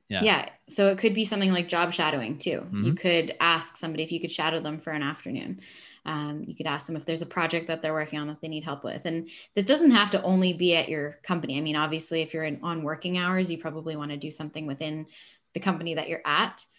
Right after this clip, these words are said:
Speaker 2: But it could also be taking some time off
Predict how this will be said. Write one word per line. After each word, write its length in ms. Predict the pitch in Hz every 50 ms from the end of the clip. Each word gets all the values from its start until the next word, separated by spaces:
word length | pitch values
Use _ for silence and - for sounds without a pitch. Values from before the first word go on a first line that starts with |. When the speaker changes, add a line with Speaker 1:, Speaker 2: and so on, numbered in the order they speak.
| _ _ _ _ _ _ _ _
Speaker 2:
But 300 | - 196 185 175 175 - - _
it 200 | - 190 196 190
could 180 | - - 220 220
also 260 | 214 202 208 208 214
be 140 | 190 196 196
taking 380 | 190 190 202 180 180 185 185 190
some 200 | 190 190 180 170
time 260 | 175 - 165 165 165 160
off 400 | 170 170 165 180 185 - -